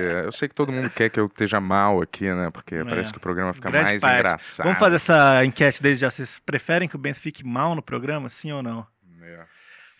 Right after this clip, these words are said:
Speaker 2: Mas daqui a pouco teremos nosso
Speaker 1: Mas acontece que não
Speaker 2: Ó,
Speaker 1: vai
Speaker 2: ó.
Speaker 1: ser nem o, a, nem o Tony, nem a Jess, e nem você,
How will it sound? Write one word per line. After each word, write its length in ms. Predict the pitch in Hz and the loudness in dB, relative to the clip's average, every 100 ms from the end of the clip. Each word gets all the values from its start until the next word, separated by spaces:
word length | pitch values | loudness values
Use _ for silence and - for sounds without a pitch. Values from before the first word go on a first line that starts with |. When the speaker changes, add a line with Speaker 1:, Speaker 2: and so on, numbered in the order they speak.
| 139 | 0
Speaker 2:
Mas 520 | 165 208 233 - - | 6 6 6 2 -2
daqui 180 | 160 180 | 0 2
a 60 | 165 | 0
pouco 280 | - 170 | 0 -2
teremos 340 | - 160 156 127 | 0 0 0 -2
nosso 120 | 156 | -2
Speaker 1:
Mas 100 | 107 | 0
acontece 420 | 127 135 127 131 | 2 2 2 2
que 60 | 170 | 4
não 80 | 175 | 4
Speaker 2:
Ó, 40 | |
Speaker 1:
vai 120 | 139 | 6
Speaker 2:
ó. 20 | 123 156 | 4 2
Speaker 1:
ser 140 | 139 131 | 2 2
nem 300 | 120 139 135 | 0 0 0
o, 200 | 123 110 | 2 4
a, 200 | 101 - | 4 0
nem 240 | 95 101 101 | -4 -4 -4
o 60 | 92 _ | -6 _
Tony, 540 | - 104 120 123 120 120 | -4 0 0 -2 -4 -4
nem 220 | 101 98 | -4 -4
a 60 | 87 | -4
Jess, 680 | - 98 101 104 101 - - | -2 2 2 2 -2 -10 -16
e 80 | 95 | -12
nem 380 | 95 110 131 | -6 -4 -4
você, 920 | 120 107 98 - - - 107 107 110 | -4 -4 -4 -6 -8 0 2 4 2